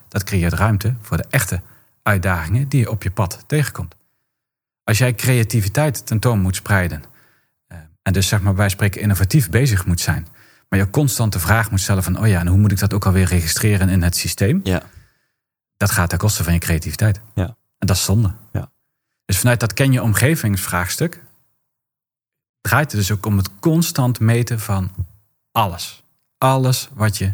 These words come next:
Speaker 1: doet.
Speaker 2: En, en hoe vertaal je dit naar, naar teams in het bedrijfsleven?
Speaker 1: Nou, wat je ziet in het bedrijfsleven is dat ze heel vaak, in het bedrijfsleven noemen ze dat business intelligence, hè? Is dat ze allemaal al, al, al meetcriteria hebben. En, en dat zijn dan, zeg maar, de harde cijfers van de harde markt.
Speaker 2: Ja.
Speaker 1: Ehm,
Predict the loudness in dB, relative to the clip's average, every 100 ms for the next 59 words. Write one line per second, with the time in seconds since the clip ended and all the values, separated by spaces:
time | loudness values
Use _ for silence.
0 | -4 -12 -14 _ _ _ _ 0 2 4
1 | 4 4 0 0 2 2 2 2 2 0
2 | 2 0 -4 _ -4 -4 2 4 4 2
3 | 0 0 0 2 2 2 0 -2 -4 0
4 | 0 2 4 4 4 2 2 0 0 0
5 | 2 2 2 2 2 2 2 2 2 4
6 | 4 2 2 2 4 4 2 2 2 2
7 | 0 -2 -16 _ -20 -6 -2 -2 0 0
8 | 0 -2 -2 0 0 -2 -2 -2 -2 -2
9 | -2 2 4 2 0 -2 2 2 0 2
10 | 2 2 0 0 0 0 2 0 0 0
11 | -2 -2 -4 -2 2 2 2 0 0 0
12 | -4 -2 2 2 2 0 -2 -4 -14 -14
13 | -10 -10 -12 _ _ _ 0 2 4 4
14 | 4